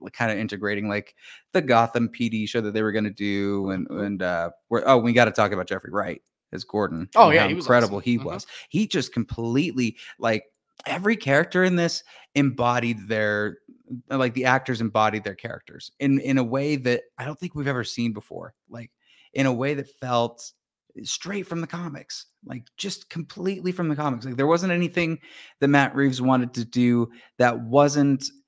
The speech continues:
Speaker 1: uh, that, that didn't feel like it was a good, like, tribute, you know,
Speaker 2: Yeah.
Speaker 1: that w-, that it wasn't like, "Uh, well, we're gonna fundamentally change everything about this character." It was, "We're gonna start these characters.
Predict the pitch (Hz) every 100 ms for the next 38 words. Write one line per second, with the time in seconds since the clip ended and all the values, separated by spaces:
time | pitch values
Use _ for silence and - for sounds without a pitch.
0 | _ _ _ _ _ - 123 - _ 131
1 | 113 139 127 151 160 135 - 131 131 123
2 | 113 - 117 120 113 - - 127 113 -
3 | - 127 123 120 110 110 113 - - 120
4 | 95 - - _ 127 120 113 110 - _
5 | 113 117 120 127 127 117 120 123 123 117
6 | 113 - 160 156 147 156 226 247 233 -
7 | - 151 139 120 117 110 107 - 113 104
8 | 101 95 101 95 - 92 95 101 101 -
9 | 110 110 120 110 110 _ _ _ _ _
10 | _ - 135 135 120 - _ - 127 127
11 | 139 - - 143 143 131 120 107 - -
12 | 50 - - -